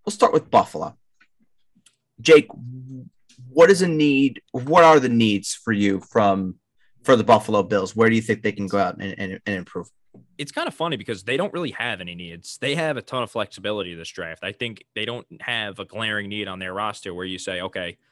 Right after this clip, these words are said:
Speaker 2: we need to go out there and do that or else we're completely screwed." They have quality guys at every position and a ton of A players on the roster. Then what do you say? "Okay, we have the lux-, we can make some luxury picks." And to me,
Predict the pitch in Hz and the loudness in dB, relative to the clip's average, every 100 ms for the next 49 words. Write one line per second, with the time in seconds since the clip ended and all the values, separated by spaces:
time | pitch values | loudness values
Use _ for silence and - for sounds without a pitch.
0 | _ _ - 117 113 110 107 104 101 92 | _ _ -10 -8 -6 -6 -6 -4 -6 -6
1 | 95 95 87 90 92 - - 90 104 87 | -6 -6 -6 -8 -8 -12 -16 _ -14 -14
2 | - 101 80 85 127 151 - 117 113 95 | -14 -12 -10 -8 -8 -8 -8 -6 -6 -6
3 | 101 107 87 90 92 92 - 107 - 80 | -4 -4 -6 -10 -10 -14 -14 -12 -12 -16
4 | - _ _ _ _ - 95 92 120 104 | -20 _ _ _ _ -14 -12 -8 -8 -6
5 | - 98 - 107 95 90 90 87 92 113 | -6 -8 -6 -6 -6 -6 -10 -10 -10 -10
6 | - 78 85 98 95 92 82 - 113 80 | -12 -16 -12 -12 -10 -12 -12 -8 -8 -8
7 | - _ _ - - 104 92 107 117 123 | -14 _ _ -14 -6 -6 -6 -10 -8 -8
8 | 110 104 113 107 123 120 127 123 123 110 | -6 -6 -6 -6 -10 -8 -8 -10 -10 -8
9 | 110 104 87 - 87 - 95 82 120 - | -8 -8 -14 -12 -12 -12 -16 -10 -4 -4
10 | 135 | -4